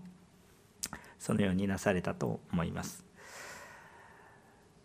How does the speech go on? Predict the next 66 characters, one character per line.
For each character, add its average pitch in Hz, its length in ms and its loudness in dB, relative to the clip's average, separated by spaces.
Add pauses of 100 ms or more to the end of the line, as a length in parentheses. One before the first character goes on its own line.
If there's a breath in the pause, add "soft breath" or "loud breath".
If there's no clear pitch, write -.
(140)
私 185 220 12
た 180 80 12
ち、 117 720 10
こ - 80 2
の、 - 1400 2
お - 20 -10
ー、 143 40 4
マ 165 100 12
タ 175 140 10
イ 143 40 10
の 113 120 8
福 - 200 2
音 113 120 8
書 117 160 4
を 110 80 6
ま 107 160 8
た 113 80 4
見 113 160 6
て 110 80 2
み 95 120 4
る 92 120 2
と、 110 320 2
イ 117 120 -2
ス - 140 2
ラ 208 140 10
エ 214 100 8
ル 139 60 6
の 104 180 8
神 120 320 4
を 104 300 4
人 - 180 0
々 110 180 0
が 98 120 0
賛 147 260 2
美 113 80 0
し - 80 -4
て - 120 0
い - 20 4
る - 160 -2
状 101 160 2
況 101 280 -2
が、 120 300 2 (100)
礼 135 140 6
拝 139 220 2
し - 40 -2
て 143 100 4
い - 20 6
る 101 100 0
状 95 140 0
況 104 220 0
が 123 140 2
見 101 120 0
ら 95 100 2
れ 101 80 0
ま 101 140 -2
す。 - 180 -10
私 131 260 2
た 120 120 2
ち、 110 840 0
こ 170 100 4
の 175 120 10
中 180 240 8
に 139 100 4
は 156 140 4
主 - 220 2
を 127 280 6